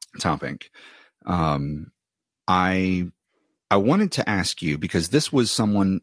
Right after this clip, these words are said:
um, sorry, this was a topic that Tom York got asked in this interview that I listened to. I thought it was awesome. And so I'm gonna, I'm gonna tr-, I'm gonna carry that over here. And they asked him ahead of time before his interview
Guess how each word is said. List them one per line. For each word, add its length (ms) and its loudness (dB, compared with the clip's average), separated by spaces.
um, 320 0
sorry, 160 4
this 160 0
was 140 2
a 40 -6
topic 500 -2
that 300 -2
Tom 240 0
York 160 2
got 180 -2
asked 340 -4
in 100 -2
this 120 -2
interview 220 0
that 140 0
I 20 0
listened 240 -6
to. 100 0
I 40 0
thought 200 -4
it 100 -6
was 140 -10
awesome. 580 -2
And 100 -6
so 120 0
I'm 60 2
gonna, 180 0
I'm 280 -16
gonna 100 4
tr-, 160 -2
I'm 60 0
gonna 100 2
carry 320 2
that 180 2
over 220 -2
here. 260 -6
And 100 2
they 100 4
asked 220 0
him 120 2
ahead 160 0
of 60 -2
time 200 0
before 240 -4
his 180 0
interview 400 -4